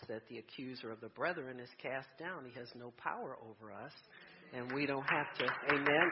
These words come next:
<clears throat> be intimidated by the accusation. It kinda reminds me when we were kids, if you got mad at somebody, you called them names. Uh, they say, "Sticks and stones may break my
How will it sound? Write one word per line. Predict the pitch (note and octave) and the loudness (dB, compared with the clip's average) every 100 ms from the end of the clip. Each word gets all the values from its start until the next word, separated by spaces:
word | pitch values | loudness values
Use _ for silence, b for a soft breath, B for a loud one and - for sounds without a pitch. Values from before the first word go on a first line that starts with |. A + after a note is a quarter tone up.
| - | 4
<clears throat> | - - - C3 - - - - - - - - - - - - - - - E3 | 2 4 2 2 2 2 2 4 4 4 2 4 2 0 2 2 2 2 2 4
be | E3 D#3 | 8 8
intimidated | C#3+ - G#3 G3+ D3+ C#3 C#3 C3 - | 8 6 8 8 8 8 8 6 6
by | B2+ | 6
the | B2 C3 | 8 6
accusation. | C3 B2+ B2+ A#2+ B2+ D3 E3 - - - _ - B B B - | 6 2 -4 -4 0 2 0 -4 -8 -18 _ -20 B B B -16
It | - | 2
kinda | F3+ D#3+ | 4 6
reminds | C#3+ C#3 D3 D3+ | 4 4 4 2
me | C#3 C#3 | 0 -2
when | C3 B2+ | -2 -4
we | C3+ | -4
were | A#2+ | -4
kids, | G#2+ - D#3+ C3+ A#2 - B B B | -6 -2 2 2 0 -6 B B B
if | C#3+ C#3 | -6 -2
you | C3+ | 2
got | B2 B2 | 2 2
mad | D3 D#3+ D#3 | 2 2 2
at | C#3 | 0
somebody, | - C3 C3 B2+ | -2 -2 -2 -4
you | |
called | B2+ C3+ B2 | -2 0 0
them | A#2+ B2 | -2 -4
names. | D3 D#3 A2+ - - - - - B B B B - | -2 -2 -6 -10 -20 -20 -20 -20 B B B B -10
Uh, | B2+ B2 C3+ - _ - | -6 -4 -4 -8 _ -8
they | C3 | -8
say, | B2+ A2+ - | -6 -8 -8
"Sticks | D4 - G#3 | -10 -8 -4
and | F#3+ F#3+ - | -4 -6 -2
stones | G#3+ G#3 F#3 F3 D#3+ D3+ - _ _ | 0 0 -2 -4 -8 -12 -20 _ _
may | F3+ G#3+ | -2 -2
break | C#3+ G#3 - | 2 2 2
my | F3+ | -2